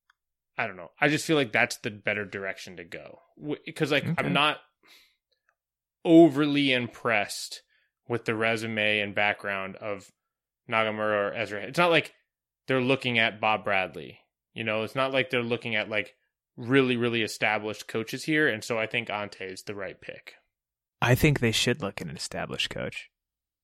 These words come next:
Speaker 2: And I think this is the time for Joe Mansueto to show the world what he's all about.
Speaker 1: I, I, I hope you're gonna say the name you're gonna say,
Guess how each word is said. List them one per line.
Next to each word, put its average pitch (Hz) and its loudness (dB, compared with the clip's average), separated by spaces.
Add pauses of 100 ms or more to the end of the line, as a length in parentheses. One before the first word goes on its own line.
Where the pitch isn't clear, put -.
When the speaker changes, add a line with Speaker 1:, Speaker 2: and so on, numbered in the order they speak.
(640)
Speaker 2:
And 107 0
I 107 -2
think 107 -4 (100)
this 120 4
is 113 -2
the 107 -4
time - 2 (220)
for 104 -2
Joe 98 0
Mansueto 95 0 (760)
to - -8
show 110 2
the 98 -2
world 90 2 (1080)
what 101 -8
he's 98 -6
all 87 0
about. 87 -4 (580)
Speaker 1:
I, 123 -2 (560)
I, 113 4 (140)
I - 4
hope 120 2
you're 107 -2
gonna 101 -4
say 95 -8
the 90 -12
name 87 -14
you're 85 -14
gonna 82 -12
say, - -14